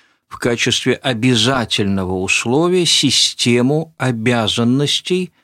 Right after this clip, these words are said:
по иерархической вертикали, что от низа к верху, что от верха к низу.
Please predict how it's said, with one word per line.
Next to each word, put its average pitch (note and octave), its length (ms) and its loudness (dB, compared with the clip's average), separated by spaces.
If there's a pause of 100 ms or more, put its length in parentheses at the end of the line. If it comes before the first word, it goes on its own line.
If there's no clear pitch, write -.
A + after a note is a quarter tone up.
(460)
по C#3+ 200 4
иерархической A2 960 0
вертикали, G2+ 680 -4
что - 400 -6 (420)
от A2 260 -2
низа A#2 460 2
к - 140 -8
верху, F#3 420 -2
что - 540 -4 (120)
от A#2 200 -6
верха G#2+ 420 -2
к - 80 -16
низу. - 340 -6